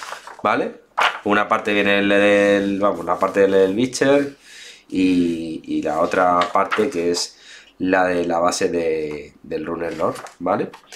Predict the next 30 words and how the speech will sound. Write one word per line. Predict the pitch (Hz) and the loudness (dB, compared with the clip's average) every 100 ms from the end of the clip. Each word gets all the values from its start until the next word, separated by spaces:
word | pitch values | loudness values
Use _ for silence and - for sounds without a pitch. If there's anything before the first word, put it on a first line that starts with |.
| - - - - - _ - | -18 -18 -18 -20 -20 _ 0
Y | 123 | 2
ya, | 139 | 4
bueno, | 139 120 | 2 -2
pues | 101 104 | -4 -4
aquí | 104 113 | 2 2
entramos | 110 110 117 110 | 2 0 0 -2
un | 104 | -2
poco | 107 117 117 | 0 4 4
en | 104 | 2
la | 95 | 0
partida, | 92 90 107 95 82 | 2 0 2 0 0
¿no? | 101 82 82 | -2 -2 -4
En | 87 82 80 - - - | -6 -6 -10 -14 -16 -14
la | - 87 | -10 -8
misión, | 87 101 117 135 147 156 - | -6 2 4 4 0 -4 -2
para | 92 90 82 | 0 0 -2
seguir | - 92 92 | -4 -2 0
practicando, | 95 92 85 101 113 123 127 | -2 -2 -2 0 2 4 4
para | 107 92 87 | 2 2 2
ir | 92 | 2
aprendiendo | 95 95 90 92 90 87 | 2 0 -2 -2 -2 -4
sobre | - 82 82 80 80 78 | -2 -2 -2 -2 -2 -6
el | 78 78 | -8 -6
juego, | - 117 120 123 127 127 | 2 4 6 4 4 2
un | 95 | -2
poquito | 98 90 85 85 | -6 -6 -2 -2
las | 80 80 87 | -2 -4 -6
hojas | - - | -6 -6
de | 80 | -4
datos. | 90 107 107 - 113 113 113 - | 0 0 0 2 4 4 2 -2